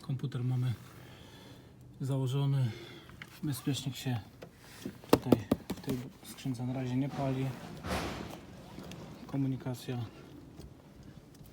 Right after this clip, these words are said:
z silnikiem, tak jak widzicie, jest.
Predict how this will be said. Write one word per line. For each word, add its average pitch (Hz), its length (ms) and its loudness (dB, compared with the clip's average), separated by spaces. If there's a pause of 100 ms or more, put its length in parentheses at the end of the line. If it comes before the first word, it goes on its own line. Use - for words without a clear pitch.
(1400)
z - 80 -4
silnikiem, 143 640 4 (920)
tak 135 140 -10
jak 123 80 -8
widzicie, 127 400 -8
jest. 139 440 -6